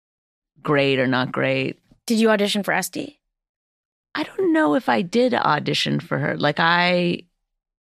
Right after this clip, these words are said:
Speaker 1: um, I don't remember. I just remember I was working. I just remember getting to New York and working at all the clubs. And I, well, the, the story of the comic strip is that, that, that night that I, so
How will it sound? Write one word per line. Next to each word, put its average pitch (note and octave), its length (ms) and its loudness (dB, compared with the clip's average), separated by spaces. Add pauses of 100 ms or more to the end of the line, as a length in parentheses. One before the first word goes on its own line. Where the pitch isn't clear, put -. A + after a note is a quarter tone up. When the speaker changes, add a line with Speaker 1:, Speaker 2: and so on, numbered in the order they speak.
(680)
Speaker 1:
um, F3 600 0 (120)
I A3+ 120 -4
don't C#4 100 -2
remember. C#4 460 2
I F#3+ 100 4
just A#3 240 0
remember A#3 400 2
I A#3 60 2
was G#3+ 160 -2
working. G3+ 400 0
I - 100 0
just B3 220 2
remember B3+ 360 4 (360)
getting G3 320 4
to A#3 100 0
New A3 160 4
York E3+ 380 2
and D3 160 0
working D#3+ 320 0
at - 100 -2
all C3 220 0
the B2+ 100 -8
clubs. - 460 -2
And D#3 100 2
I, D3 200 0 (640)
well, D#3+ 220 4
the, D3+ 400 2
the D#3 140 0
story G#3+ 340 2
of F#3+ 60 0
the D#3+ 100 0
comic F3 460 2
strip D3 340 -2
is C3+ 360 0
that, C3+ 440 0 (640)
that, C#3 200 2
that D3 180 2
night E3+ 260 2
that D3+ 140 2
I, C#3 180 0
so D3 340 -2